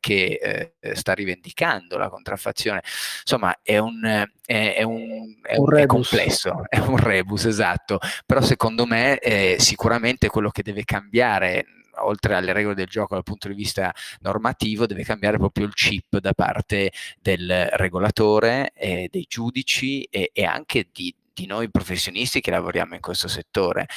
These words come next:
Speaker 1: Non do-, non possiamo più permetterci di applicare le stesse identiche regole. Ovviamente per analogia alcune rimarranno, però bisogna iniziare a capire che è un nuovo mondo. Basta pensare che nello spazio N F T siamo passati da,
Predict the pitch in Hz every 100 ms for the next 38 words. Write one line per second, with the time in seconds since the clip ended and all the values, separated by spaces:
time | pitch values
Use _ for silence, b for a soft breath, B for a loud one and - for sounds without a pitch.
0 | B B 87 90 98 104 101 - 101 95
1 | 123 117 107 95 - 107 101 104 104 104
2 | - 98 95 92 - 101 95 92 98 101
3 | 95 98 - 92 - 87 87 - 90 -
4 | 87 95 98 98 - B - - 101 -
5 | - 82 85 82 80 95 85 76 92 90
6 | 82 85 110 120 80 90 107 139 B B
7 | - 110 87 104 110 110 98 95 92 92
8 | 95 98 92 98 123 101 110 113 92 90
9 | 90 B B - 107 98 113 92 113 101
10 | 90 90 113 131 123 123 156 123 101 92
11 | - 101 101 - 123 - 113 113 - 139
12 | 139 90 - 90 98 92 - 104 101 92
13 | 90 90 87